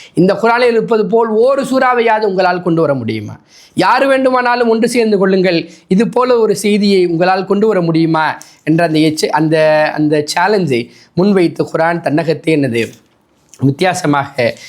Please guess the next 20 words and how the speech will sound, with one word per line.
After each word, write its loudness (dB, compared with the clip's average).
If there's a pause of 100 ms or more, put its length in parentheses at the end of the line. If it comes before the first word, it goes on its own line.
(140)
நிற்கிறது 0
என்ற 2
செய்திகளை 0
எல்லாம் -2
இதனை 0
குறித்து -8
பார்க்கிறோம். -6 (300)
ஐந்தாவதாக 0 (300)
அல்லாஹ் 2
இந்த 0
உலகத்தின் 0
பிரம்மாண்டத்தை -2
குறித்தும், -4 (180)
இந்த 2
மு-, 0
உலகத்தில் 0
இருக்கக்கூடிய 0
இந்த, 0 (580)
இந்த 0
பிரபஞ்சம், -2